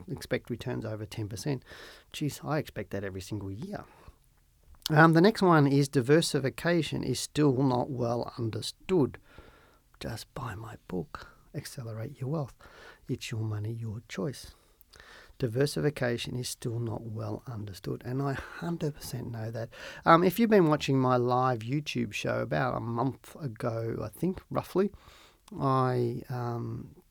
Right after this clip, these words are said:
did a portfolio review for one of the viewers. I asked people, um, to send in their portfolios, and I would pick one.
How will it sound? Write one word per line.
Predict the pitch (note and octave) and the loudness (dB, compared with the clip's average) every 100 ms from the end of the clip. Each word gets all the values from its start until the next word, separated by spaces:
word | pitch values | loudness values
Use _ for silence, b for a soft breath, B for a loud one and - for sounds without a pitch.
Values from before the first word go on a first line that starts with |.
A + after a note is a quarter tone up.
| _ - - | _ -20 -6
did | C3+ B2 - | -2 -2 -4
a | B2 A2+ | -8 -4
portfolio | - C#3 - B3+ A#3+ C#3 | -2 -2 -2 -2 0 0
review | B2 G#2 G#2+ | -2 -2 -4
for | G2 A2+ | -6 -4
one | A#2+ A#2+ | -2 -2
of | A#2 G#2 | -2 -4
the | |
viewers. | G#2 D3+ E3 A2+ - - B B - | -4 -2 0 -2 -6 -14 B B -6
I | A#2 | -2
asked | A2+ - | -2 -2
people, | B2 A#2+ C3 A2+ A2 - B - | -4 -4 -4 -6 -8 -14 B -12
um, | A2+ A2 - | -10 -10 -8
to | B2+ | -6
send | - B2 A#2+ | -4 -2 0
in | A2+ | -2
their | G#2 | -4
portfolios, | - - - - A2+ D#3 D#3+ - | -6 -10 -8 -10 -8 -8 -8 -10
and | A#2 | -8
I | |
would | A2 A2 | -8 -8
pick | - - | -12 -12
one. | - G2+ | -10 -10